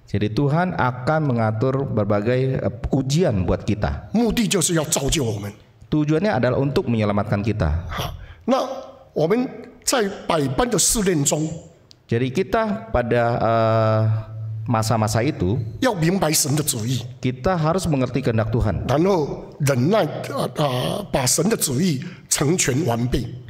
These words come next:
Speaker 1: Dan dengan sabar mewujudkan kehendak Tuhan.
Speaker 2: 啊，那就成为出熟的果子。
Speaker 1: Sehingga kita menjadi yang sulung.
Speaker 2: 啊，怎么都，怎么能够做到这，这个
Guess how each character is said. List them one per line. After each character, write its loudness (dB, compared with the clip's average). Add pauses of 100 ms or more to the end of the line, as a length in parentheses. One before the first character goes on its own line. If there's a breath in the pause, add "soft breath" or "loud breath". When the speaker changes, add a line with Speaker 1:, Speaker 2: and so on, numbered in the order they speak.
(220 loud breath)
Speaker 1:
Dan 2
dengan 2
sabar 0
mewujudkan 2
kehendak 0
Tuhan. 0 (240)
Speaker 2:
啊， -4 (320 loud breath)
那 0
就 0
成 0
为 0
出 0
熟 0
的 2
果 -4
子。 -4 (340 loud breath)
Speaker 1:
Sehingga 0
kita 0
menjadi 2
yang 4
sulung. 0
Speaker 2:
啊， -4
怎 0
么 2
都， 0
怎 0
么 4
能 4
够 2
做 2
到 2
这， 0
这 0
个 2